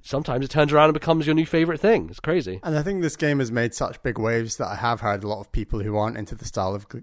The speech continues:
Speaker 2: game giving it a go and being very impressed by it. And that certainly was my
Speaker 1: Yes.
Speaker 2: kind of attitude going in. And it's really nice. A really good feeling.
Speaker 1: Absolutely. Fantastic.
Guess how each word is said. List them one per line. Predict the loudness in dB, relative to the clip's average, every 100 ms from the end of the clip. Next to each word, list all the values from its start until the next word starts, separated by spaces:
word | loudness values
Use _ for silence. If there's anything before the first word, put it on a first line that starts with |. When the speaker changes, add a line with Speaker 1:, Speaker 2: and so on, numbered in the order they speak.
| -10
Speaker 2:
game | -8 -8 -8 -8
giving | -6 -4 -6
it | -12
a |
go | -6 -4 -2
and | -4 -6 -8
being | -10 -8
very | -8 -8
impressed | -8 -6 -6 -8 -10
by | -10 -10
it. | -12
And | -10
that | -10 -8
certainly | -10 -10 -12
was | -4
my | -2 -2
Speaker 1:
Yes. | -6
Speaker 2:
kind | -12
of | -14 -16 -14
attitude | -12 -12 -14 -16
going | -14 -14 -12
in. | -12 -12
And | -14 -18 _ _ _ _ _
it's | -18 -8
really | -6 -4
nice. | -6 -8 -12
A | -12
really | -8 -2 0 2
good | 0
feeling. | 0 -2 -4 -8 -12 -14 _ _ _ _
Speaker 1:
Absolutely. | 0 0 -4 -10 -14 -18 -10
Fantastic. | -10 -10 -14 -16 -20 -20